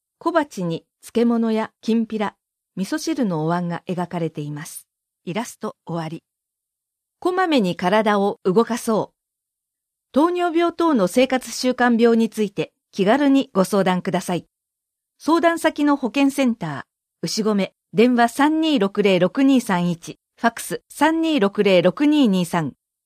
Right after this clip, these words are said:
四谷、電話三三五一五一六一、ファックス三三五一五一六六、東新宿、電話三二零零一零二六、ファックス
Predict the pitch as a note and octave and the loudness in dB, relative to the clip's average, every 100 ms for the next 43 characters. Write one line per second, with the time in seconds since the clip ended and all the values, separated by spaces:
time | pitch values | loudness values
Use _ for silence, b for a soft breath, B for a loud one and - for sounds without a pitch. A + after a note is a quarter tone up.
0 | _ F3 F3+ - G3+ F3+ _ _ - G#3 | _ -2 -2 0 0 0 _ _ 0 4
1 | A#3+ A#3 - - E4 E4+ E4+ A3+ G#3 G3+ | 4 2 0 -2 0 2 0 4 6 6
2 | G3+ F#3 F3 A#3+ B3 - F3+ E3 F3+ E3+ | 4 0 6 6 6 2 0 0 -2 -4
3 | D#3+ - - _ _ G#3+ - - - - | -6 -14 -20 _ _ -4 -4 -10 -12 -6
4 | - E4 E4 E4 A#3 G#3+ A3 G#3+ F3+ G3 | -2 0 2 0 4 6 6 4 2 6
5 | B3 B3 A#3+ F3 E3 E3+ D#3+ - - _ | 6 6 2 -2 0 -2 -4 -6 -18 _
6 | _ _ - G#3+ E4 D#4+ - D4+ G3 F#3 | _ _ -2 0 0 -4 -2 0 0 -4
7 | D#3+ - _ - G#3 A3 G#3 - - C#4+ | -10 -12 _ 0 2 4 0 0 2 4
8 | D4 C#4+ G#3+ G#3 G3+ F#3 D#3+ G#3+ G3+ E4 | 4 4 4 4 4 2 2 -4 -4 0
9 | E4 A#3 F#3+ F3+ F3+ - - _ - G#3+ | 2 2 2 2 0 -4 -12 _ -6 -4
10 | - - | -6 -14